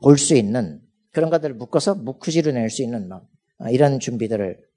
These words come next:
할 수 있어야 겁니다. 일반 교수 요원을 양성해야 됩니다. 지금 알티에스에서는 목사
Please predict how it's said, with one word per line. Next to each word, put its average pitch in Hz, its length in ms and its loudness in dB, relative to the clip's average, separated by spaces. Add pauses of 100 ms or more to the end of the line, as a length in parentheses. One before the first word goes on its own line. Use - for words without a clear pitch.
할 - 160 -2
수 160 140 -2
있어야 107 200 -2
겁니다. 85 400 -12 (580)
일반 180 420 6
교수 165 500 2
요원을 170 400 6
양성해야 113 380 -4
됩니다. 90 380 -14
지금 165 280 -4 (240)
알티에스에서는 175 880 0
목사 180 640 4